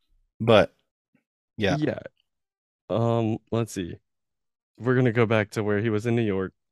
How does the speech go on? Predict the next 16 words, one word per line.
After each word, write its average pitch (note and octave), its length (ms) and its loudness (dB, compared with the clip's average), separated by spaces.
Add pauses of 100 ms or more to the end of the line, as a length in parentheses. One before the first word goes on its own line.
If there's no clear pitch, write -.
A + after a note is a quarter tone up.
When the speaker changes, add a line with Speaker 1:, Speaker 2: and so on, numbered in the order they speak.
(540)
Speaker 1:
Yes. - 360 -4
Speaker 2:
Uh, A2 120 2 (440)
like, G#2+ 300 0 (640)
I G#2+ 120 2
think B2+ 240 2 (140)
that A2+ 180 4
was A2 160 0
the F#2+ 60 -12
same G#2+ 240 0
street F#2+ 320 -4
that E2+ 160 -4
we E2 120 -6
see G2+ 200 -4
Oliver C#2+ 360 -4
and D2+ 120 -6
Company, E2 420 -6